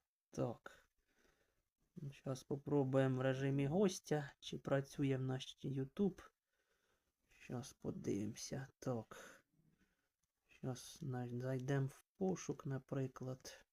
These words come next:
А ну, в YouTube Shorts зайдемо. Фільми, щас щось виберемо. Так, о, грузиться YouTube, вроді б то. Так, головно щас зайдемо. Так.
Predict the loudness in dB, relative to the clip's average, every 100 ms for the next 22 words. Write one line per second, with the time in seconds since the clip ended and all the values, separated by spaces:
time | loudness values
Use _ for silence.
0 | _ _ _ _ _ _ _ _ _ -10
1 | -4 -2 0 0 0 0 -2 -2 -6 -10
2 | -10 -10 -10 -10 -8 -10 -8 -6 -4 -4
3 | -4 -4 -4 -4 -8 _ _ _ _ 2
4 | 4 4 4 0 0 -2 -2 -4 -6 -4
5 | -4 -2 -2 -2 -2 -6 _ _ -6 -4
6 | 4 6 6 8 8 8 6 0 -2 -2
7 | -2 -6 -10 -12 -10 -4 -2 0 -2 -6
8 | -8 -8 -8 _ _ _ _ _ _ _
9 | _ _ _ _ -20 _ -4 -2 -2 0
10 | 2 4 4 4 0 -2 -2 -4 -2 -4
11 | -2 -4 -6 -10 -20 -20 -20 _ _ _
12 | _ -6 -4 -6 -14 -20